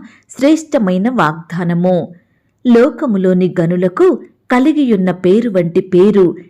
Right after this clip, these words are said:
నీకు కలుగజేయుదును." మొదటి దినవృత్తాంతముల గ్రంథము పదిహేడవ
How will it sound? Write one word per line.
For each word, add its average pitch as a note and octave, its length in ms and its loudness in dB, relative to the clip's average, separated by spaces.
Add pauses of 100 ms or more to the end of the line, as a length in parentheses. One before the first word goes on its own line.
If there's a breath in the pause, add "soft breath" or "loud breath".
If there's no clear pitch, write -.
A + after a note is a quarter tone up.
(120)
నీకు A#3 300 2
కలుగజేయుదును." E3+ 1040 -2 (300 loud breath)
మొదటి A#3 340 0
దినవృత్తాంతముల F#3 1000 -2
గ్రంథము E3+ 640 -2 (320 loud breath)
పదిహేడవ C4 680 0